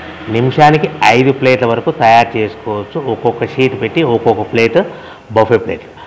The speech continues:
అదేవిధంగా గోల్డ్ కలర్, సిల్వర్ కలర్ ప్లేట్ అయితే మూడు నాలుగు షీట్లు పెట్టి మనం at a time ప్లేట్ తయారు చేసుకోవచ్చు. ఈ విధంగా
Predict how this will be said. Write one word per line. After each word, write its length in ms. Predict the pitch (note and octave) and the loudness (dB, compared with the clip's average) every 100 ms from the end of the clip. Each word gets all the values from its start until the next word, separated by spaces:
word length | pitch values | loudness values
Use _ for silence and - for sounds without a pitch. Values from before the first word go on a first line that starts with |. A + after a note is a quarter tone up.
| - - - | -20 -8 -2
అదేవిధంగా 1000 | G2+ B2 D#3 E3 D#3 D3+ F3 G3+ - - - | 0 4 6 6 4 2 2 0 -4 -16 -14
గోల్డ్ 460 | G#2+ A#2+ D3+ D#3 D#3 | -2 4 4 4 4
కలర్, 220 | D3+ D3+ | 4 4
సిల్వర్ 340 | D3+ C3+ C3 C3 | 0 0 0 0
కలర్ 220 | C3 B2+ | -2 0
ప్లేట్ 140 | B2 A#2+ | -2 -2
అయితే 140 | E3 | -6
మూడు 320 | C3+ A2+ C3 | -6 -2 0
నాలుగు 240 | C#3 C3+ B2+ | 2 2 2
షీట్లు 300 | - A#2 A2 | 0 -2 0
పెట్టి 420 | A2 D#3+ A#3+ - - - - - | -2 0 -2 -6 -18 -20 -20 -6
మనం 200 | A2+ C3 - A2+ | -2 0 2 0
at 140 | C3 | 2
a 40 | C3+ | 2
time 220 | D3 G3 - - - | 2 0 -8 -18 -4
ప్లేట్ 300 | B2 A#2+ B2+ | 0 0 0
తయారు 200 | G#2+ G2+ | 0 0
చేసుకోవచ్చు. 680 | F#2+ F2 - F#2 _ _ A2+ | -4 -10 -14 -18 _ _ -2
ఈ 160 | A#2+ A#2 | 2 2
విధంగా 480 | A#2 C3 D3 A3 | 2 2 2 0